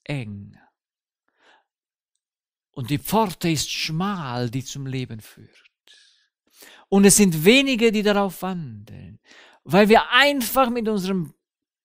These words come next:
Herzen nicht begreifen, den Unterschied im Preis, der Unterschied im Wert,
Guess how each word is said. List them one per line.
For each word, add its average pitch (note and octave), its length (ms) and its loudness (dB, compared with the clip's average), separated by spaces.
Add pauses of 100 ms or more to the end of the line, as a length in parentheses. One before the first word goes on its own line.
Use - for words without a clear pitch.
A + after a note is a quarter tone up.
(520)
Herzen G#3 840 0
nicht F3 300 -2
begreifen, F3 1120 -4 (1000)
den F3+ 180 8
Unterschied G#3 920 -2 (720)
im A3+ 260 4
Preis, B3+ 540 -2 (220)
der A3 180 6
Unterschied C#4 600 2
im B3 200 -2
Wert, G#3 340 -4